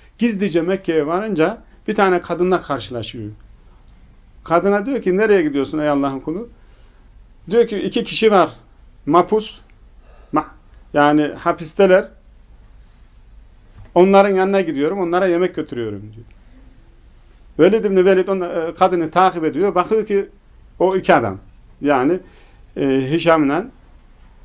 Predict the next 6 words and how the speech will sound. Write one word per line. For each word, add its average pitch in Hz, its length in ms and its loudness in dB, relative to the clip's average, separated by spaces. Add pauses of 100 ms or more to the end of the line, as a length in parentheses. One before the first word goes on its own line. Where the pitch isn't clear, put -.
(200)
Ayyaş. 156 520 2 (1200)
Bu 156 100 -4
iki 165 220 0
adam. 107 240 0 (2500)
Sonra, 202 540 4 (120)
e, 160 80 0